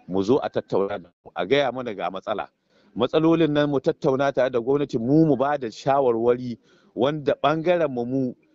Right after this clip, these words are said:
in mun ga wani abu, mu kuma za mu sanar da gwamnati. Sai mu ba da waɗannan shawarwari. Duk abin da muka gani na ɓangaren mu, mu ko za mu yi ƙoƙari mu sanar da gwamnati don a samu a yi nasara. To, amma wanga karon ba neme mu ba. To, abin da ba neme ka ba, to, ya za ka yi?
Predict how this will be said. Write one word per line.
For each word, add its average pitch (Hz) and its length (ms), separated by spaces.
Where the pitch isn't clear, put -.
in 165 240
mun 165 240
ga 156 120
wani 165 280
abu, 113 380
mu 131 180
kuma 139 200
za 139 120
mu 110 80
sanar 101 220
da 85 80
gwamnati. 82 400
Sai 143 180
mu 165 100
ba 143 140
da 127 80
waɗannan 110 280
shawarwari. 87 500
Duk 147 260
abin 127 300
da 120 60
muka 127 240
gani 120 280
na 127 80
ɓangaren 123 400
mu, 113 80
mu 135 160
ko 113 140
za 127 140
mu 123 80
yi 104 140
ƙoƙari 117 220
mu 101 80
sanar 120 260
da 107 100
gwamnati 117 380
don 113 200
a 104 100
samu 120 400
a 92 60
yi 92 60
nasara. 92 340
To, - 120
amma 175 320
wanga 151 340
karon 139 320
ba 117 180
neme 120 280
mu 120 80
ba. 80 180
To, 139 220
abin 156 260
da 175 100
ba 131 180
neme 123 340
ka 120 80
ba, 120 100
to, 131 120
ya 131 160
za 135 160
ka 110 100
yi? 73 120